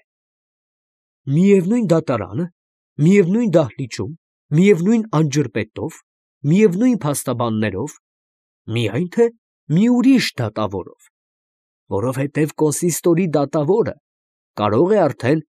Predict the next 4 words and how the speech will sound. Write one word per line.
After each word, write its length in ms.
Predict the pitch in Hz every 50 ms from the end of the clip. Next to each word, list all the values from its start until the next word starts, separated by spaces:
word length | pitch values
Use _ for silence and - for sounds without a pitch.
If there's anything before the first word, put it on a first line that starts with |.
| _ _
փաստաբան 640 | - 147 175 170 - - 208 202 180 240 233 196 131
հանդիսանալ 640 | 110 110 104 117 113 - - 131 117 113 123 135 135
կամարների 640 | - 143 127 120 120 120 110 117 123 117 110 123 117 -
ատյանում։ 640 | - 120 120 117 _ 147 139 123 113 110 98 -